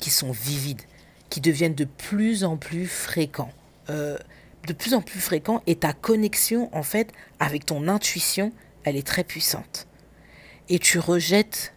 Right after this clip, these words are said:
le manque également d'authenticité autour de toi. Alors là, je vais être honnête avec toi. Personnellement, ce manque d'authenticité, en fait, je la ressens de loin. J'ai pas besoin d'être connectée physiquement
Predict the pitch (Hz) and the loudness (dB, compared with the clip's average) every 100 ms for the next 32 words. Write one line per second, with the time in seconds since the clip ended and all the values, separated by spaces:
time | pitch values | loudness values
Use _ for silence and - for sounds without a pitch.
0 | - 139 143 139 151 165 202 196 - - | -10 -2 0 0 -2 0 0 0 -6 -6
1 | 170 147 156 160 175 156 - 185 - 175 | -4 -2 -2 0 -4 -4 -2 -2 -2 -6
2 | 165 - - 165 - 185 - 160 160 - | -2 -2 0 -2 -2 -2 -2 -12 -8 -8
3 | 151 151 - - - - - - - - | -8 -10 -10 -10 -12 -16 -18 -20 -20 -20
4 | - - - 151 147 175 180 139 - 170 | -20 -20 -10 -6 0 0 0 -2 -2 0
5 | 180 156 147 - 147 143 - - 165 156 | 2 0 -4 -8 -8 -4 -4 -2 0 0
6 | 151 170 202 - - - - - - - | 0 -2 -4 -12 -20 -20 -20 -18 -20 -20
7 | - - - - - - - - - - | -20 -20 -20 -20 -20 -20 -20 -20 -8 0
8 | 180 165 175 165 160 160 - - - - | 2 4 4 2 2 0 0 0 -2 0
9 | 226 180 - 185 - 147 143 117 135 151 | 0 2 2 2 0 0 -2 -2 -2 0
10 | 185 175 151 151 170 165 139 185 196 202 | 0 0 -2 0 0 0 0 0 0 0
11 | 208 165 147 - 160 160 - 170 - - | 0 0 -4 0 0 0 0 -2 0 -4
12 | 208 180 170 - 160 156 | -2 -2 -4 -2 -2 -2